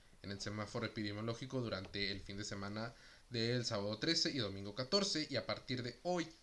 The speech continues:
lunes quince de febrero, y por instrucciones del gobernador Jaime Bonilla, en la entidad pasará a color naranja este ins-,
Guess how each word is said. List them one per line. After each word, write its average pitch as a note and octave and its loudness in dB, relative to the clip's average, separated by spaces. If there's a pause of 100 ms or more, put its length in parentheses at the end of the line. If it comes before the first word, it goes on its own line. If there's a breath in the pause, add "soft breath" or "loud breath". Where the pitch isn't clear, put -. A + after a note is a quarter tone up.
(100)
lunes G#2 -6
quince A2+ -4
de B2+ 0
febrero, C#3+ 2 (360 loud breath)
y A3 0 (120)
por A2+ 0
instrucciones B2 0
del G#2+ 0
gobernador G2 -2
Jaime B2 0
Bonilla, A#2 0 (100)
en D3+ -2
la D3 0
entidad A2+ 0 (320 loud breath)
pasará F#3+ 2
a E3 0
color A#2 2
naranja G#2+ -2
este B2+ -4
ins-, - -6